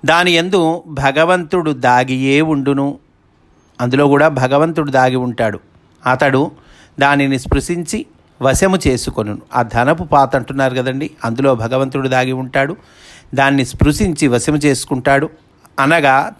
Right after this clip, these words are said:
తనదిగా చేసుకొనును. హిరణ్యాక్షుడు దేవుని సిగ్గులేనివాడు అనెను అన్నాడు కదండి, "నువ్వు సిగ్గులేనివాడివి" అన్నాడుగా. అంటే ఏంటి?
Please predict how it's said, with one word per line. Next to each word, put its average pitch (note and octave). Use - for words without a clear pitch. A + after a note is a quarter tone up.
తనదిగా C#3
చేసుకొనును. A2+
హిరణ్యాక్షుడు E3+
దేవుని E3+
సిగ్గులేనివాడు F3
అనెను C3
అన్నాడు D#3
కదండి, D#3+
"నువ్వు C3+
సిగ్గులేనివాడివి" D3+
అన్నాడుగా. C#3
అంటే B2
ఏంటి? C#3